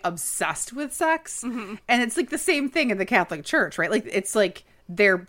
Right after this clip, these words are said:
Speaker 1: completely preoccupied with sex. He's asking two hundred and thirty-six questions
Speaker 2: I know.
Speaker 1: about this apparently super taboo thing, right? It just shows how important it was to them.
Speaker 2: Yeah. Well, controlling it was important.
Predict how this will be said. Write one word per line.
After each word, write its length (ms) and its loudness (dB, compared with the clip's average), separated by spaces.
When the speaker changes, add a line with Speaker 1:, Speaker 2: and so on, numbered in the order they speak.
Speaker 1:
completely 720 -4
preoccupied 800 0
with 80 -6
sex. 240 -4
He's 120 0
asking 440 0
two 280 2
hundred 360 -4
and 120 -2
thirty-six 720 -2
questions 920 -4
Speaker 2:
I 160 2
know. 80 4
Speaker 1:
about 220 6
this 160 0
apparently 480 0
super 340 -2
taboo 480 -2
thing, 340 -6
right? 260 -6
It 140 -8
just 240 -6
shows 300 2
how 440 4
important 460 -2
it 120 -8
was 320 -10
to 80 -10
them. 280 -10
Speaker 2:
Yeah. 320 -4
Well, 300 4
controlling 720 2
it 220 -10
was 200 -8
important. 540 -12